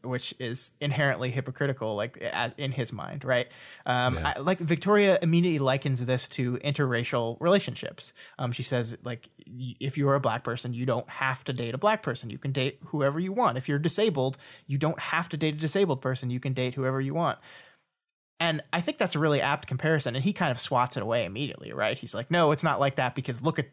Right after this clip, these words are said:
Speaker 1: like, this. This is that, like, that's totally normal. This is not." Um, but, but it, I mean, I think it is an apt comparison because I think,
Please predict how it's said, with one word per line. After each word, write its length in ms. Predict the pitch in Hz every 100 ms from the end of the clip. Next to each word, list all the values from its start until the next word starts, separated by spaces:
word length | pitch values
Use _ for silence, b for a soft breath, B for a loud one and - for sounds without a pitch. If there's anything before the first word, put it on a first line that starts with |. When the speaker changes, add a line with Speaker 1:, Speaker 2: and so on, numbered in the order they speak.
| -
Speaker 1:
like, 180 | 131 -
this. 460 | 139 147 - - -
This 220 | 165 -
is 200 | 147 117 _ _ - 143 _ - _ _ - B B B B -
that, 180 | 170 165
like, 140 | 147 135
that's 220 | 180 190
totally 280 | - 165 147
normal. 360 | 143 160 135 117
This 300 | 151 196 202
is 180 | 131 120
not." 400 | 143 156 101 - B B B
Um, 400 | 151 139 139 143 165
but, 360 | 160 - - -
but 220 | 170 202
it, 100 | 214 -
I 60 |
mean, 300 | 208 196 185 b b b b _ _ _ _
I 80 | 160
think 200 | 170 226
it 80 | 226
is 160 | 311 143
an 60 |
apt 240 | 120 98 -
comparison 500 | 139 131 123 135 135
because 280 | 143 165 151
I 80 |
think, 300 | 147 180 175